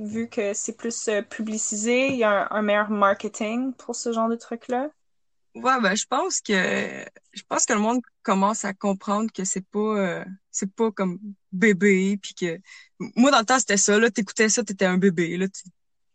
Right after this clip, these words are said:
Speaker 1: Mhm.
Speaker 2: <laughs> Fait que je pense
Speaker 1: Ouais,
Speaker 2: que
Speaker 1: les
Speaker 2: Non, vas-y.
Speaker 1: Ben, je pense que ça fait partie encore des stéréotypes de, euh, tu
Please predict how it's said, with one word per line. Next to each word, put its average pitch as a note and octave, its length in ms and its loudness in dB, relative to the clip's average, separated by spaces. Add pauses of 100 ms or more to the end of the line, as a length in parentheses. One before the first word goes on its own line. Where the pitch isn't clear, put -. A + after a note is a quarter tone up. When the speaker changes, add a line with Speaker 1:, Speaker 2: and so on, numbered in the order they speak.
(500)
Speaker 1:
Mhm. A3 260 0 (720)
Speaker 2:
<laughs> - 280 0 (300)
Fait G3+ 120 -2
que G3 60 -6
je - 40 -8
pense C4+ 160 4
Speaker 1:
Ouais, C4 120 6
Speaker 2:
que A#3+ 80 6
Speaker 1:
les A3 260 2 (1400)
Speaker 2:
Non, A3 140 4
vas-y. G#3+ 180 4
Speaker 1:
Ben, B3 100 6
je B3 60 -6
pense D#4 140 6
que D#4+ 60 2
ça - 40 2
fait B3+ 160 0
partie - 260 -8
encore B3+ 320 4
des A#3 120 0
stéréotypes A3 840 0
de, G3 380 10 (460)
euh, F#3 580 0
tu A#3+ 60 -8